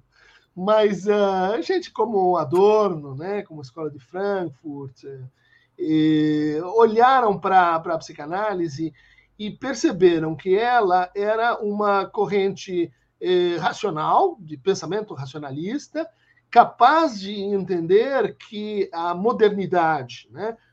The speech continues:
baseada no progresso, na civilização, nas luzes, continha também a sua própria forma de barbaridade, que é a colonização, que é o aumento, vamos dizer assim, da agressivização dentro dos grupos sociais,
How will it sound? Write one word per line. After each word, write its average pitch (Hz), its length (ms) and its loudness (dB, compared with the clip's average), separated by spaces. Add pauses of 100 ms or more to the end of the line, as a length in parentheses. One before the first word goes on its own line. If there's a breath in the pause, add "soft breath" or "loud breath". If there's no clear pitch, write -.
baseada 170 340 -4
no 160 120 -6
progresso, 180 880 0
na 143 100 -14
civilização, 156 1200 -2 (280)
nas 127 200 -12
luzes, 196 880 -2 (220)
continha 269 640 -2
também 220 480 -2
a 285 80 -4
sua - 240 -6
própria 269 340 0
forma 269 320 -2
de 269 120 -6
barbaridade, 269 1040 2 (360)
que 190 120 0
é 156 60 0
a 120 100 -10 (100)
colonização, 220 1160 0 (200 soft breath)
que - 120 -4
é 165 100 0
o 175 100 0
aumento, 185 560 4
vamos 180 240 -2
dizer 185 100 -2
assim, 180 280 -6
da 175 100 0
agressivização 170 1040 -6
dentro 170 360 -4
dos 165 200 -2
grupos 156 260 -12
sociais, 220 840 2